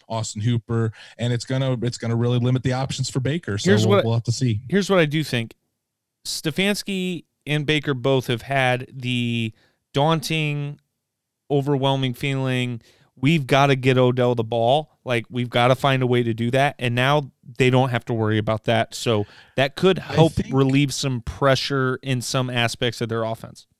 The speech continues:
Speaker 1: I think your close personal friend, Dan Orlovsky, was talking about that on Get Up.
Speaker 2: My
Speaker 1: Um,
Speaker 2: close
Speaker 1: he was
Speaker 2: personal friend, Dan Orlovsky,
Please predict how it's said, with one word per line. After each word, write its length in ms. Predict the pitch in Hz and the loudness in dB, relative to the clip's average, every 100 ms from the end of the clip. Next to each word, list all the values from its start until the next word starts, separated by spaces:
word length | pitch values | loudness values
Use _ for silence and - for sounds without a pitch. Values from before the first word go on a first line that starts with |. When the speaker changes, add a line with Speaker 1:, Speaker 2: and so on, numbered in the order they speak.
| _ _ _ - | _ _ _ -4
Speaker 1:
I 80 | 139 | -2
think 220 | 196 269 | -2 -2
your 100 | 156 | -2
close 260 | 139 139 127 | 0 0 0
personal 400 | 139 127 - 113 | 0 0 -2 -4
friend, 520 | - 123 120 120 - | -2 0 2 0 0
Dan 240 | 127 123 | -2 0
Orlovsky, 600 | 120 110 110 120 123 - | 2 2 2 0 -2 0
was 140 | 101 101 | -2 0
talking 320 | 117 107 107 | 0 0 -2
about 260 | 101 107 104 | -2 -2 0
that 180 | 107 107 | 0 2
on 220 | 104 104 | 4 2
Get 180 | 107 110 | 2 0
Up. 280 | 113 - _ - | 0 -2 _ 0
Speaker 2:
My 120 | 131 | 2
Speaker 1:
Um, 80 | 110 | 6
Speaker 2:
close 180 | 147 110 | 6 8
Speaker 1:
he 80 | 127 | 6
was 140 | 165 | 6
Speaker 2:
personal 160 | 185 165 | 2 2
friend, 240 | 185 190 | 2 4
Dan 120 | 208 | 4
Orlovsky, 680 | 220 226 254 320 - 294 - | 4 6 4 4 2 0 0